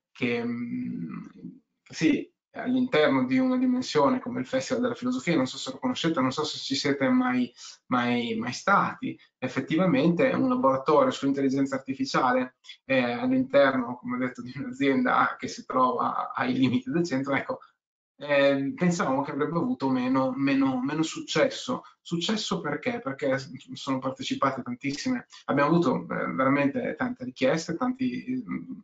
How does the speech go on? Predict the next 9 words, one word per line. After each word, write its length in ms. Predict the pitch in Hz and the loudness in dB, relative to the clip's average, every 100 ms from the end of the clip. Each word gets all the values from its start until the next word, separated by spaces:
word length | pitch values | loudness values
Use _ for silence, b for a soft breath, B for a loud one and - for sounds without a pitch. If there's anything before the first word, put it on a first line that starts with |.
| B B - | B B -2
hanno 100 | 139 | 0
partecipato 520 | 131 - - 135 127 | 0 -2 0 0 0
tantissime 460 | 123 - - - | -2 -4 -4 -6
persone 580 | - 135 - 175 240 233 | -4 -4 0 2 4 2
e 100 | - | 0
di 120 | 139 165 | -2 -4
tutte 260 | - 131 | -4 -2
le 80 | 127 | 0
età 380 | 127 117 123 | 0 -4 -4